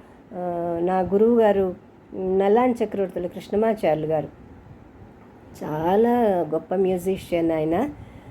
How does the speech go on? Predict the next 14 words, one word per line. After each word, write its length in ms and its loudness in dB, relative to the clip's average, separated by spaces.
So 60 -2
వారి 800 4
చెప్పిన 560 0
సంగీతం, 480 0
ఆ 260 2
స్వరజ్ఞానం 640 2
అంతా 240 0
నాకు 240 0
ఇంకా 200 -2
గుర్తుంది 540 0
ఇప్పటి 260 -4
వరకు 300 -2
కూడా. 240 -6
కానీ 460 0